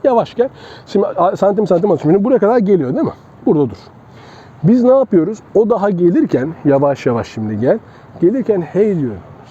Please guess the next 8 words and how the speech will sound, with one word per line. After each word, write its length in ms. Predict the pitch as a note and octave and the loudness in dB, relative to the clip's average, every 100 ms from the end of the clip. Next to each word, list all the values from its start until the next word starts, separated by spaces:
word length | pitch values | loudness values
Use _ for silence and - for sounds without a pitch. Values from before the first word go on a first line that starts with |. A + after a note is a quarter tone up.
| - | -14
Sakin. 420 | B2 G2+ - C#4 | -14 -14 -6 2
Önünden 280 | F#4 D4+ F3 | 4 4 0
bak 100 | F3+ | -2
bu 40 | D4 | -2
kadar. 280 | D3+ G2 - - - - - - - - - - - | -2 -6 -12 -20 -20 -20 -20 -20 -20 -20 -20 -14 0
Böyle 600 | F#3 C4+ C4 B3+ G#3+ G#3 | 2 2 0 0 2 0
değil. 140 | D3 - - - - | -2 -8 -18 -20 -20
Hafif. 540 | - A#3+ E4 C#4 - | -12 -4 -2 -2 -6